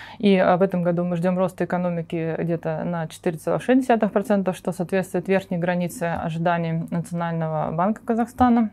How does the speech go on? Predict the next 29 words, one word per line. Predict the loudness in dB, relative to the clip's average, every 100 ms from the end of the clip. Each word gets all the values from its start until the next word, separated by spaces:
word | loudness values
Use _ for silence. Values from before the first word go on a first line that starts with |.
| -6
То | -6
есть, | -6
в | -4
принципе, | -6 -6 -4 -4
этот | -2 -6 -6
рост | -8 -8 -8
является | -6 -6 -8 -14 -14 -8
для | -4 2 2
Казахстана | 0 -4 -2 -2 -2 -6 -6
хорошим. | -4 -2 -2 -2 -4 -10 -18 -16 -4
А | 0
в | 2
следующем | 2 2
году | 2 4
мы | 4 4
ожидаем | 4 2
коррекции | 4 2 2 0
до | -2
четырёх | 0 0 2
процентов, | 0 2 2 2 0
но | 2 0 0
только | 0 0
в | -2
том | -2
случае, | 0 -2 0 -2
если | 0 0 -2
Казахстан | 0 -2 2 4
не | 4
запустит | 0 0 -2 -2 -4